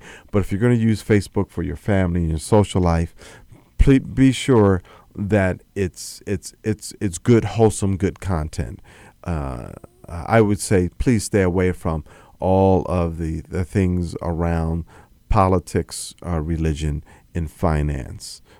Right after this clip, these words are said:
Those rules that we learned a long time ago from the Emily Post Book of Etiquette still holds true today.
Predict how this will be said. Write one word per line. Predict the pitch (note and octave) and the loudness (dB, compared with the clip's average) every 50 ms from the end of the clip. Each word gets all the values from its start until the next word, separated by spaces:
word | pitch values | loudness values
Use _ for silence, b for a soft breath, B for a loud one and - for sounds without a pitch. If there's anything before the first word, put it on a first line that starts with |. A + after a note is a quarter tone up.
| b - | b -2
Those | F#2 G#2 A#2 A#2+ B2+ B2+ A2+ G#2 G2+ | 4 6 8 8 8 8 6 2 0
rules | A2 A#2 A#2 A#2 A2+ A2 G#2+ G2+ | 2 4 6 6 6 6 4 4
that | G2 F#2 D#2+ F2 | 2 -2 0 0
we | G2+ G#2+ G2+ | 0 2 2
learned | F#2+ F#2+ F#2 F#2 F2 | 2 0 0 0 -2
a | F2+ | -2
long | E2+ F2 G2 G2+ G#2 G#2 G#2 G2+ | 0 0 2 2 2 2 0 0
time | - - A2 G2+ G2 | -2 0 0 0 0
ago | F#2 E2 F2+ E2+ | 0 0 -2 -4
from | E2 - F#2 E2 E2+ E2+ | -4 -4 -4 -2 -2 -2
the | E2+ D#2 - - | -2 -4 -2 -2
Emily | G2+ G2 F#2+ G2 G2 | -2 0 0 -2 -2
Post | - _ - G2+ F#2 F2 - - _ | -2 _ 0 0 0 -2 -6 -4 _
Book | A2 G2 - - | -2 -2 -2 -4
of | D#2+ D2 | -4 0
Etiquette | G2 G2+ G2 G2 - - E2+ D2+ | 0 0 0 0 -2 -4 -6 -8
still | - - - G2+ G2 F#2 | -8 -2 0 2 2 2
holds | F#2 F#2 E2+ E2+ E2 - | 2 0 0 0 -2 -6
true | - - - G2 F2 E2 D#2 | -12 -6 -2 -2 -2 -2 -2
today. | D#2 D#2 D#2 D#2+ D2 C#2+ C2+ - | -4 -6 -4 -4 -4 -4 -6 -10